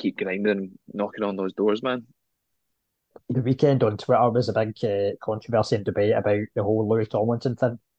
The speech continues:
Speaker 2: Was it Skinner Brothers trying to, like, say it was lying that he was getting all
Speaker 1: I
Speaker 2: these
Speaker 1: saw,
Speaker 2: fans supporting him? But
Speaker 1: I saw that, and do you know something? See,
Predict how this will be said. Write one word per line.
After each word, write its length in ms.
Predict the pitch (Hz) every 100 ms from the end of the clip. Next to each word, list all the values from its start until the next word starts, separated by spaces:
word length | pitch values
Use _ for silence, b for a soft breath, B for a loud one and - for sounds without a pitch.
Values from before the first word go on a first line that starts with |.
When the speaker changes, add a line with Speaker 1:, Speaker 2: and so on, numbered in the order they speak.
| _ _ _
Speaker 2:
Was 140 | - -
it 60 |
Skinner 260 | - 120 127
Brothers 340 | 135 131 120
trying 240 | - 120 113
to, 140 | 113
like, 160 | 107 110
say 240 | 117 107
it 100 | 104
was 120 | 104
lying 420 | 107 95 113 117
that 140 | 117 110 _ -
he 140 | 113
was 380 | 104 101 - - - _ B B -
getting 140 | 113
all 100 | 110
Speaker 1:
I 40 | 107
Speaker 2:
these 100 | -
Speaker 1:
saw, 140 | 104
Speaker 2:
fans 120 | 107
supporting 380 | 107 113 117 147
him? 100 | 131
But 220 | 123 117 _ _ _ _ _ _ -
Speaker 1:
I 100 | 123
saw 240 | - 139 151
that, 260 | 156 135
and 240 | 120 120 - _ _ _ _
do 80 | -
you 60 | 139
know 60 |
something? 460 | 143 156 139 131 110
See, 260 | - 135 135